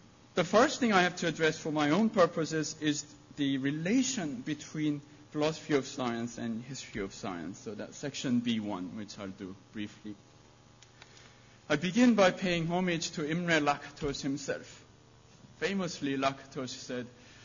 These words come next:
"Philosophy of science without history of science is empty. History of science without philosophy of science is blind." Like Lakatos, when I talk about philosophy of science, I always have in mind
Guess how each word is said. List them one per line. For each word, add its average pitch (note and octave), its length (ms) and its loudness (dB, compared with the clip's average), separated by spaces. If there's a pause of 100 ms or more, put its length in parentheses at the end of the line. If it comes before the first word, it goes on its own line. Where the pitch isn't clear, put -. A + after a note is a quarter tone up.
(180)
"Philosophy A3 420 2
of F#3 140 4
science F#3 480 2
without D#3+ 340 2
history D#3+ 340 -4
of D3 120 2
science C#3+ 380 -4
is C#3 140 -6
empty. E3 520 -8 (720)
History F#3+ 320 -2
of A3 120 4
science D#3 460 0
without C3+ 360 0
philosophy C3 420 -6
of A#2+ 120 -6
science A2+ 540 -10
is A2+ 220 -8
blind." C#3+ 640 -2 (1300)
Like E3+ 320 2
Lakatos, D3+ 640 -2
when D3+ 140 0
I G3 100 2
talk F#3 320 -6
about D#3 220 0
philosophy D3 400 -4
of C3+ 100 -2
science, C#3 500 -4
I C#3 140 -2
always F#3+ 380 -4
have E3+ 160 -4
in D#3 160 -6
mind C#3+ 340 -2